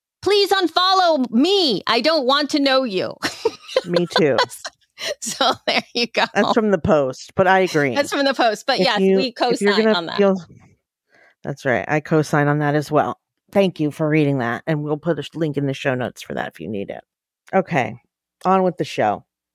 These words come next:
Speaker 1: On with the show.
Speaker 2: First of all, Hunter had homecoming.
Speaker 1: Oh my
Speaker 2: Was
Speaker 1: God,
Speaker 2: that
Speaker 1: yeah.
Speaker 2: homecoming?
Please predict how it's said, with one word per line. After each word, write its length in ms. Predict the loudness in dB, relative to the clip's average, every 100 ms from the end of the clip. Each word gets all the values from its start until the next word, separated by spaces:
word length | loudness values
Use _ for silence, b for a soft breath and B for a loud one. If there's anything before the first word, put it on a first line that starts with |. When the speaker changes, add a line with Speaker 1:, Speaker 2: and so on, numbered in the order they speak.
| _ -6
Speaker 1:
On 180 | -2 0
with 160 | 0 -2
the 100 | -6
show. 440 | -2 -2 -4 -10 _ _ _ _
Speaker 2:
First 340 | -4 -4 -4
of 80 | 0
all, 500 | 2 4 4 0 -4 _ -10
Hunter 300 | -2 0 0
had 180 | 2 2
homecoming. 840 | 2 -4 -2 -2 0 0 -4 -10 -18 _ -12
Speaker 1:
Oh 60 | -6
my 140 | -2
Speaker 2:
Was 40 |
Speaker 1:
God, 180 | 2 2
Speaker 2:
that 60 | 4
Speaker 1:
yeah. 60 | 2
Speaker 2:
homecoming? 500 | 2 2 2 0